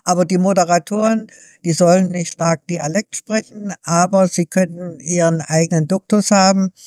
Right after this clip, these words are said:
und können auch durchaus, man kann hören, der kommt aus Thüringen oder aus Mecklenburg oder aus Dresden. Ähm, das, äh, war dann alles so, dass es ein bisschen persönlicher sein sollte und, und nicht mehr so, äh,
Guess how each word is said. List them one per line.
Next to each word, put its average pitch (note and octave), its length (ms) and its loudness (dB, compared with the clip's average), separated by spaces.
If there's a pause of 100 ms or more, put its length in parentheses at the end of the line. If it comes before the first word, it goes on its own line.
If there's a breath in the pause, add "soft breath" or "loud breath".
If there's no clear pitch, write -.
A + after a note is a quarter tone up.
(340 loud breath)
und E3+ 380 -2
können F3+ 280 2
auch D#3 280 2
durchaus, E3 640 2
man D#3+ 200 0
kann E3 240 2
hören, F3 420 4
der D#3 180 2
kommt D#3+ 320 -4
aus D3+ 160 -2
Thüringen E3 460 0
oder D3 280 -2
aus C#3+ 100 -4
Mecklenburg D#3+ 720 0
oder C#3 340 -2
aus D3 140 -4
Dresden. D#3+ 500 0 (560 loud breath)
Ähm, D3 680 2 (520)
das, - 460 0 (120)
äh, C#3+ 120 -6 (460)
war E3 180 4
dann E3 180 2
alles E3 440 2
so, E3 220 4
dass D3+ 260 2
es - 360 -10
ein - 60 -18
bisschen D#3 320 0
persönlicher D#3 680 4
sein D3 340 2
sollte D#3+ 480 0
und, D3+ 180 -10
und D3+ 260 -6
nicht D#3 200 -4
mehr D#3 240 0
so, D3 540 -8
äh, B2 360 -14